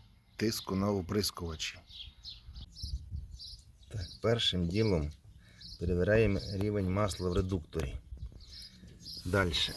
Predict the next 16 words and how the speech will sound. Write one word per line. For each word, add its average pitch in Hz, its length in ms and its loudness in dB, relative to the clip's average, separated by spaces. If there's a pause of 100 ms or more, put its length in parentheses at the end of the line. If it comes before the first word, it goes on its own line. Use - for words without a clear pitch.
(760)
Накачується 92 880 0 (460)
тиск - 400 2 (880)
зверху 101 480 2
в - 20 4
мембрану. 92 640 6 (720)
По 107 100 6
книжці 139 460 4
пише 110 420 4
одна 104 300 6
третя 151 320 2
від 101 160 4
робочого 101 500 4
тиску. 85 420 0 (260)
Я 127 180 6
качаю 113 420 4
півтори 107 540 6